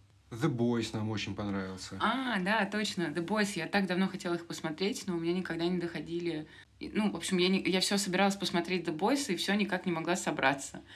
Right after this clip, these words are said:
Speaker 2: И вот случилось. И это супер дурацкий, но классный сериал.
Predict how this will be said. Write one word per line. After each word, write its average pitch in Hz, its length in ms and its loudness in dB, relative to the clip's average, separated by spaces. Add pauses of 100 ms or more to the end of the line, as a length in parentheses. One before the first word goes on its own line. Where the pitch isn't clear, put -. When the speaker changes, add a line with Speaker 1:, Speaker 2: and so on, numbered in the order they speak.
(100)
Speaker 2:
И 147 60 -4
вот 196 260 0 (580)
случилось. 143 760 -6
И 151 180 4
это 165 260 2
супер 156 560 -6 (240)
дурацкий, 175 720 2
но 147 120 2
классный 147 520 0
сериал. 131 440 -6